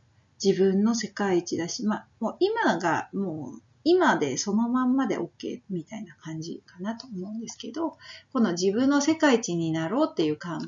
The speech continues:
え方をすると、まあ、楽になる人はやってみてください。はい。あなたが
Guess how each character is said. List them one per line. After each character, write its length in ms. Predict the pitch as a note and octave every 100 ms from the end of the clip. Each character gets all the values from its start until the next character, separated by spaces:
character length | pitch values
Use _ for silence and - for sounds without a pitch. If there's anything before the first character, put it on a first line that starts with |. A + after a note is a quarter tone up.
| E3+
え 100 | E3
方 340 | F#3+ - -
を 120 | C#4+
す 200 | - -
る 140 | G#3 -
と、 160 | A3+ A3 G#3+
ま 100 | G#3
あ、 20 |
楽 260 | F#3+ - F#3
に 140 | F#3
な 120 | F3+
る 100 | F3+
人 200 | F3 D4+
は 60 | C4
や 140 | D3+
っ 80 | -
て 120 | E3 G#3+
み 60 |
て 140 | - -
く 120 | -
だ 60 | - -
さ 220 | A3+ B3+
い。 140 | F4+ _ - _ _ _ - _ _ _ _ _ _ -
は 160 | - G#3+
い。 140 | - - - - -
あ 120 | A#3
な 140 | C4+
た 140 | C4+ G3+
が 240 | A3+ -